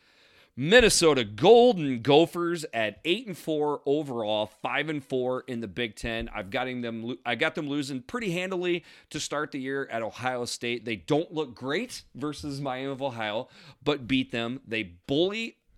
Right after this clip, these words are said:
Colorado. They absolutely destroy Bowling Green. Feeling good, and then an inexplicit lo-, an explicit loss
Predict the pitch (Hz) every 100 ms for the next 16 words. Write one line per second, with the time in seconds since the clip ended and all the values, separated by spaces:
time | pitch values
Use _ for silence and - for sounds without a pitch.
0 | _ _ - 160 151 135 113 107 110 107
1 | 113 113 147 151 - 143 135 151 135 120
2 | 117 92 127 - - - 123 156 160 113
3 | 107 - - _ 131 113 147 160 151 127
4 | 131 127 123 - _ - 233 254 170 127
5 | 135 143 139 - 120 135 127 113 117 -
6 | 220 262 170 - - 165 135 101 113 117
7 | 170 151 143 - - 196 180 - 120 143
8 | 214 226 -